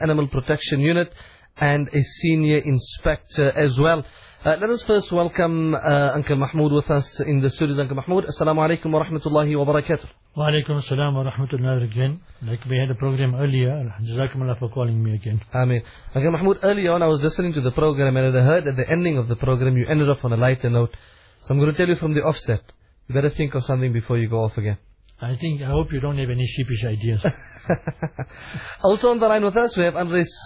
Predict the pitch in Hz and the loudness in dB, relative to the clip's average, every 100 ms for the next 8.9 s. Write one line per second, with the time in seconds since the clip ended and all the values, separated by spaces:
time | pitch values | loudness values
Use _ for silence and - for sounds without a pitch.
0 | - 139 - 139 160 143 131 120 117 - | -8 -6 0 0 2 0 0 2 -2 -2
1 | 131 127 131 123 123 123 120 120 120 120 | 0 2 2 0 -4 -4 -4 -4 -8 -10
2 | 98 107 127 127 117 120 120 110 131 123 | -12 -10 -6 -6 -4 -2 -2 2 2 2
3 | 110 - - - - - - 135 131 117 | 0 -6 -20 -20 -20 -18 -6 -2 0 0
4 | 127 127 131 139 143 165 220 220 233 226 | -2 -2 -4 -4 -4 -4 2 4 4 2
5 | 226 226 208 196 151 139 131 151 131 107 | 2 2 2 0 0 -2 0 2 2 -2
6 | 107 - _ - 143 147 - 185 147 127 | -6 -14 _ -10 -6 -6 -4 -4 -4 -4
7 | 123 123 127 127 127 135 143 135 165 139 | -4 -6 -6 -6 -6 -6 -4 -2 -2 -2
8 | 113 139 147 120 123 123 147 151 | -6 -4 -4 -2 -4 -4 -6 -8